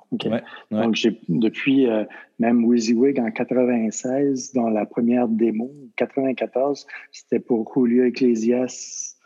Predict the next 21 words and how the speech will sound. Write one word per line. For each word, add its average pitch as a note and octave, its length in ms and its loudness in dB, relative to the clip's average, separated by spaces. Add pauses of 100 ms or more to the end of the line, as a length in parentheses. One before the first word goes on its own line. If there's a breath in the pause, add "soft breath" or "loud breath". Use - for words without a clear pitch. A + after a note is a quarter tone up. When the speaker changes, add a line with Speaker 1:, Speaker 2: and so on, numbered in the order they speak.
(220 soft breath)
Speaker 1:
qu'on A#2 200 -2
a G#2 120 -2
fait B2+ 320 -4
à, G#2+ 500 -4
à G#2 40 -4
Londres, B2+ 420 2
euh, G#2 420 -4
quelques A#2 320 -2
semaines A#2 240 -2
après. B2 300 -2 (440 loud breath)
C'était - 260 -4
Speaker 2:
Ouais. A2 60 2 (100)
Speaker 1:
vraiment, A#2 440 2
puis A2 140 -8
c'était - 260 -2
mon A#2 260 4
show C3+ 380 2
qu'on A2+ 240 0
a A2+ 80 0
programmé, A#2 800 0
puis G#2+ 380 -2